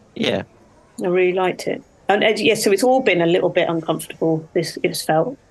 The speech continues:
Speaker 1: Yeah.
Speaker 2: Do you watch Ted Lasso?
Speaker 1: Oh, I love Ted Lasso.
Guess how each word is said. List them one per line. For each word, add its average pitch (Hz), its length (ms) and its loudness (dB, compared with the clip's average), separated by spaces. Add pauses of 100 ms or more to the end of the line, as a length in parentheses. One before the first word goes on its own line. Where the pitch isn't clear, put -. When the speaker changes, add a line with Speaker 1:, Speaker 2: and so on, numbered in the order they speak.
(140)
Speaker 1:
Yeah. 113 320 0 (240)
Speaker 2:
Do - 60 -2
you 247 60 2
watch - 220 0
Ted 240 200 0
Lasso? 175 520 0 (640)
Speaker 1:
Oh, 104 140 4
I - 20 4
love 101 200 2
Ted 92 160 -2
Lasso. 95 420 -2